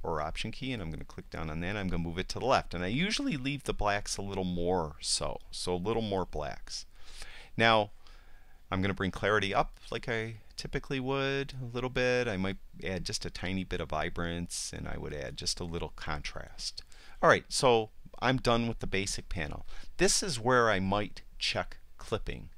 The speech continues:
And how you would do that is you would go up to the histogram, and you can see there's two triangles in the corners. And if I hover over this left one, that's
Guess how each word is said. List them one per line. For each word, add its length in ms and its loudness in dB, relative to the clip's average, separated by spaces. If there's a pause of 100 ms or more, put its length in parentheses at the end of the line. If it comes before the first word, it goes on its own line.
(320)
And 160 0
how 120 2
you 180 2
would 160 0
do 180 2
that 240 2
is 180 -2
you 60 -6
would 160 -6
go 140 2
up 140 0
to 120 -4
the 60 -2
histogram, 760 -4 (320)
and 80 -2
you 80 0
can 100 -2
see 220 -2
there's 300 0
two 420 -2
triangles 840 -2
in 140 -2
the 80 -2
corners. 680 -4 (560)
And 160 2
if 140 2
I 100 6
hover 440 0
over 200 -2
this 280 -4
left 480 -2
one, 340 -4 (200)
that's 400 0